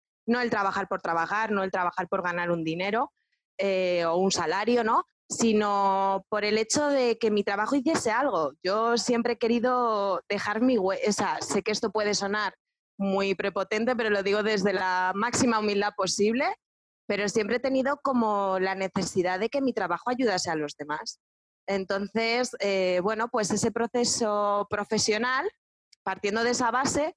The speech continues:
ha ido un poco evolucionando con, con cómo me he sentido yo a nivel personal.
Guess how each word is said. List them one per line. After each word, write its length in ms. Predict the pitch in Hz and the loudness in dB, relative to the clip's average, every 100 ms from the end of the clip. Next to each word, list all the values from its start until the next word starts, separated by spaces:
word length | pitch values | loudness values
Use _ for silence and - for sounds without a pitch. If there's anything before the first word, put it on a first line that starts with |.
| _ _ _ | _ _ _
ha 100 | 202 | -2
ido 100 | 247 | 2
un 60 | 269 | 2
poco 200 | 254 294 | 2 0
evolucionando 680 | 285 247 226 202 196 220 226 | 2 2 2 -2 0 -2 0
con, 540 | 240 233 214 202 196 | 0 2 2 0 -2
con 200 | 214 214 | -4 -2
cómo 220 | 247 269 | 0 0
me 80 | 302 | 0
he 40 | |
sentido 420 | 294 240 220 185 160 | 2 2 2 0 0
yo 280 | 151 160 - _ | 0 -2 -6 _
a 80 | 202 | -6
nivel 280 | 196 185 180 | -2 -2 -2
personal. 580 | 180 175 175 160 170 | -4 -4 -6 -4 -6